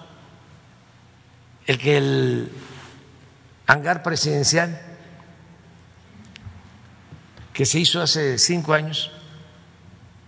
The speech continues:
costó mil millones de pesos y se tenía que abandonar.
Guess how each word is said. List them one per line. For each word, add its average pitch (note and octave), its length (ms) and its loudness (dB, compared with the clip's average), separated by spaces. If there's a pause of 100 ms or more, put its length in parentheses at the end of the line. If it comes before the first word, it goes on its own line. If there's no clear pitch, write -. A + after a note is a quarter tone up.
(520)
costó E3 400 4
mil G#3 320 6
millones F#3+ 480 4
de D#3+ 80 0
pesos - 540 -2 (2000)
y C#3 60 0
se C#3+ 160 2
tenía E3+ 320 2
que - 760 0 (240)
abandonar. C#3+ 680 4